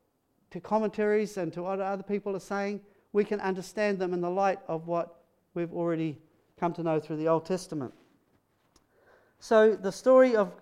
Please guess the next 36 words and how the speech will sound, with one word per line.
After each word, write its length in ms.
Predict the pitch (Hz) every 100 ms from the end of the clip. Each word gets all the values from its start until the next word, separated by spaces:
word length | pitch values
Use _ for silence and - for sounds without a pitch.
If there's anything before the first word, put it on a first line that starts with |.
| -
creation 460 | - 208 202 202 196
begins 520 | 185 185 202 214 -
and 200 | 185 180
unfolds 580 | 185 214 208 214 208 -
here, 360 | 202 202 220 220 - _ _ _ _ -
and 380 | 190 196 196 -
this 240 | 190 247 262
is 140 | 247
the 100 | 240
beginning 460 | 202 208 233 220 208
of 220 | 202 190
a 40 |
story, 540 | 180 - 214 202 160 131 - _ _ _
the 120 | - 170
beginning 400 | 196 220 220 208
of 160 | 170
God's 360 | 165 180 170 170
mission. 420 | 185 175 175 120 - _ _ _ _ _ _
We 140 | - 175
find 400 | - 190 190 180
it 160 | 175
beginning 460 | 165 170 196 190 185
here, 360 | 180 185 175 160
right 280 | 175 180 180
in 280 | 160 160 151 - _ _ _
the 80 | -
very 180 | 156 170
first 480 | 170 170 160 - - -
verse 360 | 170 165 - -
of 180 | 147
Genesis. 560 | 143 160 156 - 139 - _ _ _ _
God's 360 | - 196 214 -
mission 560 | 202 226 - 226 226 220 _ _ _ _ -
will 180 | 190 185
be 140 | 185
fulfilled 720 | 175 175 - 220 233 269 240